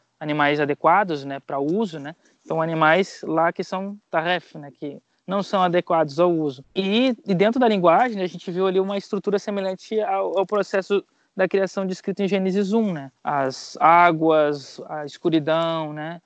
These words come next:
O espírito que pairava, né? O que movimenta ali as águas. E aí, então, assim, a saída dos animais das, das águas, né? Então, esse tema da criação é importante ali, né? No caso, descrevendo no capítulo sete a ideia, né? Trazendo de uma,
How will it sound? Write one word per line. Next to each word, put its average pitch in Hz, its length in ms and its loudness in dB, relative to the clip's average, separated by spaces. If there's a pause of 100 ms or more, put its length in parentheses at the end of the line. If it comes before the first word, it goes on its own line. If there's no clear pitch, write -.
(140)
O 165 240 0
espírito 170 640 -2
que 156 100 -10
pairava, 147 800 2
né? 156 160 -10
O 139 140 -10
que 147 240 -16
movimenta 151 720 -8
ali 147 180 -2
as 143 180 -4
águas. 156 720 0
E 160 120 -2
aí, 160 100 2
então, 170 220 0
assim, 170 280 -4
a 165 100 4
saída 160 440 2
dos 160 200 -8
animais 147 540 -4
das, 147 340 0
das 160 340 -2
águas, 143 480 0
né? 160 360 -6
Então, 196 360 4
esse 214 320 4
tema 180 360 0
da 160 140 -4
criação 175 880 -4
é 156 100 -8
importante 165 1040 -4 (360)
ali, 151 360 2
né? 160 180 -2
No 143 140 -8
caso, 156 460 2 (260)
descrevendo 165 760 0
no 151 120 -6
capítulo 160 420 -2
sete - 520 -6
a 160 160 2
ideia, 156 400 4
né? 139 120 -6
Trazendo 151 380 -4
de 156 100 -6
uma, 151 240 -4